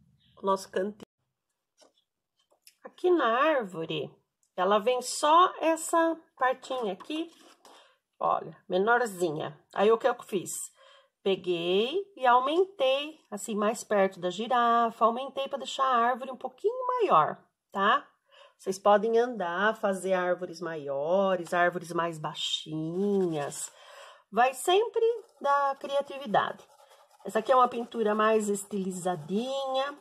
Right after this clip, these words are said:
né? Chapadinha, que a gente fala. Um presente rápido.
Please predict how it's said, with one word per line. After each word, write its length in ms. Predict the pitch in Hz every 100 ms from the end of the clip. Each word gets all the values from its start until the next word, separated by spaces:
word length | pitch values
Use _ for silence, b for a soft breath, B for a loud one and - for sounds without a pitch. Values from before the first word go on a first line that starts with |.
| _
né? 340 | 196 247 349 381 - - -
Chapadinha, 640 | - - 170 170 233 240
que 80 | -
a 40 |
gente 240 | 160 - -
fala. 600 | - 220 233 233 226 240 B B B B -
Um 80 | 208
presente 540 | 220 202 202 196 196
rápido. 1120 | 156 - 202 220 220 220 214 214 185 214 214